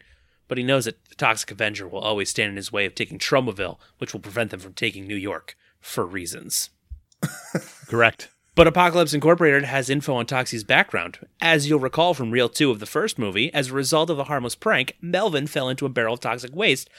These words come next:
Speaker 1: which caused his body to change into a hideously deformed creature of superhuman size and strength.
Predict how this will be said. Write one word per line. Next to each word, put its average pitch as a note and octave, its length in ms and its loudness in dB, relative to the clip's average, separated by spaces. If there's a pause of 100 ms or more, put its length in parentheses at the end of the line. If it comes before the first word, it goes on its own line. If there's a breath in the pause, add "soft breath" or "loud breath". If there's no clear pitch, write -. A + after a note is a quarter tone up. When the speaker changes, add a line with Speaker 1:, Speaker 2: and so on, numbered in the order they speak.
(160 loud breath)
Speaker 1:
which - 220 -4
caused F#3 220 2
his F3+ 100 -4
body D#3 220 2
to F3+ 80 -8
change A#2+ 360 -2
into E3 140 6
a - 20 10
hideously E3+ 540 4
deformed C3+ 500 0
creature B2+ 380 0
of C3 80 -2
superhuman F3 540 -2
size - 340 0
and D#3 100 -2
strength. - 460 -2